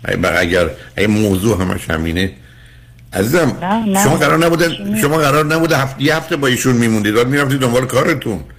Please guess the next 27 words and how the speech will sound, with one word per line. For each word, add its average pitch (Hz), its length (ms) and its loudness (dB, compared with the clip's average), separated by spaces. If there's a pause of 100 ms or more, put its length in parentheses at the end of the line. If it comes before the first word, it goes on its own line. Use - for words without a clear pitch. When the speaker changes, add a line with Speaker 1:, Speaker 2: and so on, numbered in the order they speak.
(480)
Speaker 1:
ولی 110 140 -2
بعد 123 180 0
در 123 120 0
شد 135 200 0
میگه 127 180 2
نمیتونم 135 680 2
برم. 92 180 2
من 120 160 0
آخه 113 140 -6
چیکار 113 300 -6
کنم 131 300 2
عزیز؟ 98 480 -4 (840)
Speaker 2:
نه 196 140 0
آقای 220 320 0
دکتر، 208 220 -4
خب 175 140 -2 (160)
گیر 175 220 -2
گرفتاری 160 560 -2
من 175 200 -4
همینه 180 280 -4
که 175 120 -6
از 160 100 -4 (100)
شما 151 240 -2
کمک 143 340 -4
می‌خوام. 143 300 -4
آقای 170 140 -2 (100)
دکتر، 147 180 -2